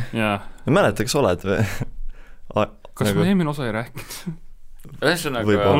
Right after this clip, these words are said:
Speaker 3: me
Speaker 1: Mul
Speaker 3: räägime
Speaker 1: al-,
Speaker 3: sellest uuesti.
Speaker 1: mul
Speaker 2: Meil on,
Speaker 1: Alzheimer.
Speaker 2: meil on kõigil
Speaker 3: Potentsiaalselt.
Speaker 2: amnesia.
Speaker 1: A-, Alzheimer
Speaker 2: Kui me
Speaker 1: või
Speaker 2: eelmise
Speaker 1: midagi.
Speaker 2: osa saime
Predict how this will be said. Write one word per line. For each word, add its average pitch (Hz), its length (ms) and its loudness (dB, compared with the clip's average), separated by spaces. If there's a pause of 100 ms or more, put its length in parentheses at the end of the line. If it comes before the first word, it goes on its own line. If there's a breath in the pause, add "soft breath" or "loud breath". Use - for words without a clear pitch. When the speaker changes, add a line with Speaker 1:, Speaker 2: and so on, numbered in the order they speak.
Speaker 3:
me 170 80 6
Speaker 1:
Mul 151 80 6
Speaker 3:
räägime 139 300 4
Speaker 1:
al-, - 20 -2
Speaker 3:
sellest 117 240 0
uuesti. 104 400 -2
Speaker 1:
mul 135 80 4
Speaker 2:
Meil 165 240 8
on, 127 140 4 (180)
Speaker 1:
Alzheimer. 131 480 2
Speaker 2:
meil 156 240 6
on 123 80 4
kõigil 127 480 6
Speaker 3:
Potentsiaalselt. 110 800 4
Speaker 2:
amnesia. - 400 -8
Speaker 1:
A-, - 60 -14 (420)
Alzheimer 117 480 -2
Speaker 2:
Kui 117 80 2
me 131 140 6
Speaker 1:
või 147 80 6
Speaker 2:
eelmise 127 180 4
Speaker 1:
midagi. 123 80 4
Speaker 2:
osa 113 160 4
saime 101 240 4